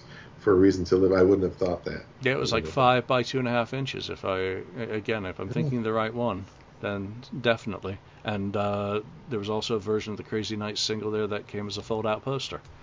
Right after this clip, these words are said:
Speaker 1: Huh. Well,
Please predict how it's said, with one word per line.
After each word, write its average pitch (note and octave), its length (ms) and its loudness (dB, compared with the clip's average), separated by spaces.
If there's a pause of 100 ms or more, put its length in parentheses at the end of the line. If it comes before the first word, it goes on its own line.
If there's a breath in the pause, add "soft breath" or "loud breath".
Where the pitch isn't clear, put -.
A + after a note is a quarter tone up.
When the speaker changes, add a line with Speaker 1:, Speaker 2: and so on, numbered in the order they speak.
(720 loud breath)
Speaker 1:
Huh. C3 200 4 (1300 loud breath)
Well, A2 320 6